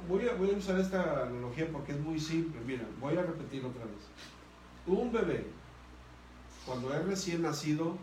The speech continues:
ya trae ese deseo por la leche, ¿cierto? Es un deseo, y vaya que lo, cada tre-, dos, tres horas va, quiere comer. Yo todavía me acuerdo cuando era bebé, no, no es cierto.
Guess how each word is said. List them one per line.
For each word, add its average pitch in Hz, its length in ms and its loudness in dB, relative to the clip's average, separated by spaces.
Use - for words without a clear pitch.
ya 160 260 4
trae 165 360 4
ese 165 240 2
deseo 147 480 2
por 135 240 -2
la 131 100 0
leche, 143 420 0
¿cierto? 143 520 -2
Es - 80 -14
un 151 120 -2
deseo, 160 420 0
y 120 40 0
vaya 170 280 2
que 185 100 0
lo, 135 200 2
cada 170 300 2
tre-, 160 160 -2
dos, 170 240 2
tres 175 240 0
horas 165 240 2
va, 135 200 -4
quiere 160 220 0
comer. 175 460 0
Yo 131 100 -4
todavía 175 280 -2
me 175 60 2
acuerdo 165 320 2
cuando 143 220 -2
era 165 100 0
bebé, 151 380 -2
no, 113 120 -8
no 117 60 -6
es 120 80 -6
cierto. 107 200 -8